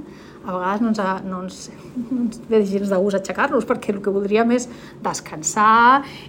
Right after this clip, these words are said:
i, i ens aixequem cada dia, no? A vegades no ens ve de gust fer exàmens, doncs els fem. De vegades, quantes coses fem que no, que no voldríem fer, no? I aquesta és la mediació que està fent contínuament el jo entre el que voldríem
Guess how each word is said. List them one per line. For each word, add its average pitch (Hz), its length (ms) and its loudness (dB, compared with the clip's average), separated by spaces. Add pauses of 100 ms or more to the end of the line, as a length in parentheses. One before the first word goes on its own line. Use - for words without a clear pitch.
i, 208 120 2 (600)
i 220 80 -6
ens 202 160 -6
aixequem 214 320 -2
cada 175 240 -8
dia, 180 240 -6
no? 349 160 -4 (480)
A 190 80 -6
vegades 233 340 6
no 277 160 8 (120)
ens 233 180 0
ve 233 160 6
de 226 100 4
gust 233 280 0
fer 226 480 4
exàmens, 220 580 2 (400)
doncs - 220 -8 (180)
els - 160 -8
fem. 196 300 0 (420)
De 220 100 -2
vegades, 226 380 4 (400)
quantes 233 440 0
coses 208 320 -2
fem 233 200 -4
que 254 120 0
no, 202 240 -2
que 202 120 -6
no 190 160 -2
voldríem 190 360 -4
fer, 185 200 -8
no? 381 140 -4 (500)
I 233 100 4
aquesta 269 300 2
és 277 120 0
la 240 120 4
mediació 233 500 2
que 262 100 -2
està 226 240 -6
fent 220 280 -2
contínuament 240 560 0
el 220 180 -2
jo 247 220 2 (400)
entre 214 240 -4
el 196 160 -4
que 190 120 -10
voldríem 302 440 2